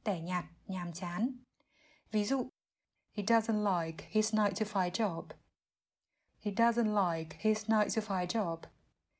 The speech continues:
Anh ấy không thích công việc theo giờ hành chính của mình. Cụm từ tiếp theo, in every sense of the word. In every sense of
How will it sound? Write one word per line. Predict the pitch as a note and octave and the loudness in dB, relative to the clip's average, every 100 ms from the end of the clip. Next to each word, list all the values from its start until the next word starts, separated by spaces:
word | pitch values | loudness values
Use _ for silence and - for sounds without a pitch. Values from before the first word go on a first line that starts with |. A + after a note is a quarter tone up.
| _ _ _ | _ _ _
Anh | - F#3+ | -2 0
ấy | F3+ | 0
không | E3+ B3 | 2 2
thích | D#4 D#4+ | 2 2
công | A3+ | 2
việc | F#3+ - | 2 0
theo | F#3 F3 | -2 -2
giờ | F3 | -4
hành | F3 | -4
chính | D#3+ F3 G3+ | -2 -2 0
của | A#3 | 0
mình. | F3+ E3+ D#3 - - _ _ _ _ _ _ _ _ _ - | 0 0 -4 -12 -20 _ _ _ _ _ _ _ _ _ -2
Cụm | A3+ G#3 | -2 2
từ | G#3+ | 2
tiếp | A#3+ E4 | 2 0
theo, | C#4 C#4 C4 C4 _ _ _ _ | 0 0 0 -6 _ _ _ _
in | - G3+ | 0 2
every | A3 B3 B3 | 6 4 4
sense | - A3 F#3 F3+ G3 | 2 0 0 0 -2
of | |
the | G3 | -2
word. | F#3+ F#3+ E3+ E3 - _ _ _ _ _ _ _ _ _ | -2 0 -2 -4 -10 _ _ _ _ _ _ _ _ _
In | - A#3+ G3 F3+ F3 F3 - _ | 2 4 4 2 -2 -8 -18 _
every | A#3 A#3+ G#3+ F3+ E3+ E3+ _ _ _ _ _ _ | 4 4 2 0 -2 -6 _ _ _ _ _ _
sense | - - G3+ E3+ E3 D#3+ - - _ _ - | -4 0 2 0 -6 -8 -12 -18 _ _ 2
of | A3+ F#3+ E3+ | 6 6 2